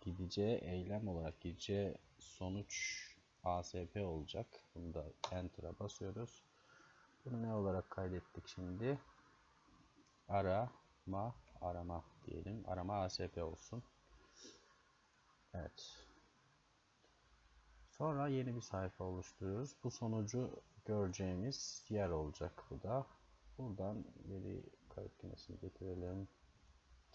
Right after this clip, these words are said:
Normal hiçbir şey yapmadan şu şekilde kayıt kümesini oluşturuyoruz. Burada arkadaşlar bir tane dinamik tablo ekleyelim.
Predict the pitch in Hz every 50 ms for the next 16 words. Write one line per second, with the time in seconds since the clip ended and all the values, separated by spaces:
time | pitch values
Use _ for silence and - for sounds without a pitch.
0 | - - - - - - - 123 135 147 147 139 135 139 147 - - - - -
1 | - - - - - - - - - - - - 131 123 117 113 - 107 110 113
2 | 113 - - - - 104 - - 87 87 85 - 107 113 127 - - - - -
3 | - 113 104 - 98 95 101 - - - - - 87 82 87 - - - 117 123
4 | 123 117 110 120 123 - - - - - - - - - - - - - - -
5 | - - - - - - 123 120 120 120 110 101 101 - - 101 104 101 95 -
6 | - - 104 101 98 101 - - - - - - - - - - - - - -
7 | - - - - - - 104 101 98 92 95 90 87 76 - - - - - -
8 | - _ _ _ _ _ _ _ _ - - - 87 85 90 90 87 90 98 98
9 | - - - 107 104 104 101 101 98 - - - - 107 104 104 107 113 110